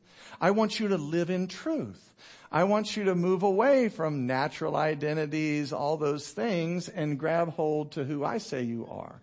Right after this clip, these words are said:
You're free from sin. Come to terms with it. You're righteous. You're approved by God. You're loved. You're forgiven. Your past, present, and fu-,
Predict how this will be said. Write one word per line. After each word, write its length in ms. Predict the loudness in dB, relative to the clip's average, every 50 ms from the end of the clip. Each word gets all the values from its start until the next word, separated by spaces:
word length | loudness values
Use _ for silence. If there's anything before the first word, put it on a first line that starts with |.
| _ _ _ _ _ _ _ _ _ _ _ _ _ _ _ _ _ _ _ _ _ _ _ _ _ _ _
You're 160 | 2 2 2
free 240 | 4 4 4 4 4
from 240 | 2 2 0 0 0
sin. 480 | 4 6 6 8 8 6 4 2 0 -6 -14 -20 -20 _ _ _ _ _ _ _
Come 180 | 0 0 2 2
to 60 | 0
terms 340 | 2 2 2 2 2 2 0
with 120 | -4 -4
it. 120 | -4 -8 -6 0
You're 160 | 2 2 4
righteous. 760 | 6 6 6 6 4 4 0 -2 -2 -2 -6 -12 -16 -18 -20 _ _ _ _ _ _ _ _ _
You're 120 | 0 0 0
approved 400 | 4 6 6 8 8 6 6 6
by 180 | 6 6 6
God. 520 | 6 8 8 8 8 8 6 4 0 -4 -8 -16 -20 -20 -16 -2
You're 220 | 6 8 10 10 10
loved. 500 | 10 10 10 10 10 10 8 4 0 2
You're 140 | 2 2
forgiven. 720 | 2 2 2 2 4 8 10 10 10 10 6 0 -2 -6 -10 -14 -18 _
Your 160 | -4 -4 -4 2
past, 360 | 4 6 6 6 4 2 2
present, 360 | 2 2 2 2 0 -2 -2
and 160 | -4 -8 -8
fu-, 160 | -10 -14 -16